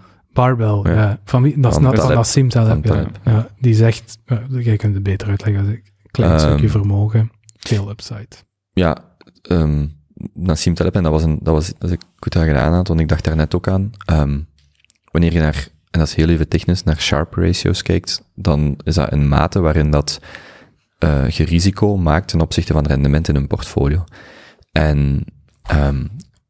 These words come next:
Speaker 2: techn-, waar je dus naar kijkt, stel je hebt een portfolio honderd procent in je huis, of in uw, of in goud, of in aandelen, waar je dan eigenlijk gaat ver-, door elkaar delen, is wat is uw gemiddeld rendement, pak vijf procent per jaar,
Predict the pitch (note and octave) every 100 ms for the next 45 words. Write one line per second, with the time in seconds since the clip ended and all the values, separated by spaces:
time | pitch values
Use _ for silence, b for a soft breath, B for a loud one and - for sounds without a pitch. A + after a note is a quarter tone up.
0 | _ _ _ _ _ _ _ - - -
1 | - _ - F#2 - - A#1+ D#2+ D#2 -
2 | E2+ - - G#2 G2 F2 E2+ - F#2+ F2
3 | D#2+ E2 F#2+ - F2+ D#2 D#2 - D2+ D2
4 | E2 G#2+ - D#2+ D#2 D2 C#2+ D#2 - D2+
5 | C#2+ D2+ E2 - D2+ C2+ - F#2 G2+ A2
6 | B2 C#3 B B B B - D#2+ D2+ -
7 | E2 - F#2+ - E2+ D#2+ - D#2+ D2 -
8 | D2+ D#2 D2 D#2+ G2 - F2 D#2+ E2 D#2+
9 | D#2 D2+ D2 D2+ - C#2 C#2+ C#2 G2+ B2+
10 | - - - - - - - E2+ F#2+ D#2
11 | A2 -